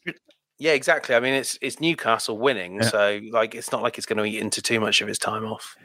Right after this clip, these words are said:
Speaker 2: Yeah, and
Speaker 1: Not
Speaker 2: then,
Speaker 1: gonna be
Speaker 2: and
Speaker 1: many of them.
Speaker 2: <laughs> Exactly. And Man United get the win over West Ham, one nil, and then Southampton, Man City, one one. Uh, do, do, do any of these matches that we haven't talked about stand out to you, uh, or anything worth mentioning?
Speaker 1: Well, you know, talking about, um,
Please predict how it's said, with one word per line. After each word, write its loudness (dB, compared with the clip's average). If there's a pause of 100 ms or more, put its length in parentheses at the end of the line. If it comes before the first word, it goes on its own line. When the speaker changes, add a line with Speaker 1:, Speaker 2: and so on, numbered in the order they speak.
(200)
Speaker 2:
Yeah, 4
and 2
Speaker 1:
Not 4
Speaker 2:
then, 2
Speaker 1:
gonna -2
be 0
Speaker 2:
and 4
Speaker 1:
many 0
of -10
them. -8 (280)
Speaker 2:
<laughs> 0
Exactly. 0
And 2
Man 4
United 4
get 2
the 2
win 4
over 4
West 2
Ham, 4
one 4
nil, 4
and 4
then 4
Southampton, 2
Man 4
City, 2
one 2
one. 4
Uh, -2
do, 2
do, 4
do 2
any 6
of 2
these 2
matches 2
that 4
we 2
haven't 2
talked 2
about 4
stand -2
out 4
to -4
you, 4
uh, 6
or 6
anything 0
worth 2
mentioning? -2 (640)
Speaker 1:
Well, 4 (360)
you 2
know, 6
talking 2
about, 4
um, 2